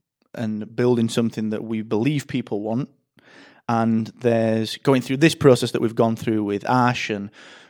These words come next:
talking about the customer conversations and with Phil and Kai talking about the branding and actually really trying to experiment with that and, and figure out what people really, really,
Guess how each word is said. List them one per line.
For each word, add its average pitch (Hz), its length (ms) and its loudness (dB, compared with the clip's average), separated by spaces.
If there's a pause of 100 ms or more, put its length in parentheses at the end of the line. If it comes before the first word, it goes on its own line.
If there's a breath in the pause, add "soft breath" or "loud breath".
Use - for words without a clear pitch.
(120 loud breath)
talking 120 320 2
about 110 420 -2
the 107 380 -4
customer 107 340 -6
conversations 127 720 2
and 95 100 -6
with 95 80 -12
Phil 110 200 -2
and 101 120 -8
Kai 143 260 2
talking 120 300 -2
about 107 160 -6
the 101 80 -10
branding 117 480 -2
and 113 160 -6
actually 113 360 -4
really 113 300 -2
trying 107 180 -6
to 98 60 -6
experiment 110 600 -4
with 98 140 -14
that - 160 -14
and, - 180 -14
and 98 120 -14
figure 104 200 -6
out 98 100 -6
what 101 140 -6
people 101 240 -8
really, 104 360 -4
really, 104 380 -6